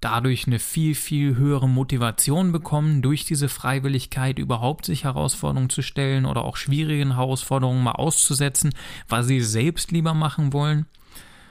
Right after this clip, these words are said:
Und dass wir uns da ganz langsam oder dass die Kids sich da ganz langsam und in Ruhe in ihrer eigenen Geschwindigkeit rantasten können.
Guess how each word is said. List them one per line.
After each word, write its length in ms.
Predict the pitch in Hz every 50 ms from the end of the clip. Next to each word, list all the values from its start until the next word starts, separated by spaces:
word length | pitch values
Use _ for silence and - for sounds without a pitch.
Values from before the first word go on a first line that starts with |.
| - -
Und 120 | - 117 117
dass 180 | 120 123 -
wir 80 | - 135
uns 140 | 131 123 -
da 120 | 120 113
ganz 320 | 104 117 113 123 123 -
langsam 500 | 120 113 120 120 - - 127 117 117 110
oder 200 | - 117 113 110
dass 180 | 107 113 110 -
die 100 | - 123
Kids 280 | - - 151 143 - -
sich 160 | 143 127 -
da 120 | 139 127
ganz 300 | 117 117 117 131 127 -
langsam 420 | 120 117 123 127 - - 139 131 131
und 140 | 127 123
in 140 | 120 117 113
Ruhe 340 | 107 113 127 151 156 160 147
in 100 | 135 131
ihrer 300 | 131 127 120 - - -
eigenen 360 | 120 147 156 165 160 151 143
Geschwindigkeit 760 | 135 127 - - - 135 147 143 120 - - 117 113 113 -
rantasten 540 | 123 143 170 - - 135 127 - - 143 127
können. 320 | - 120 117 127 151 151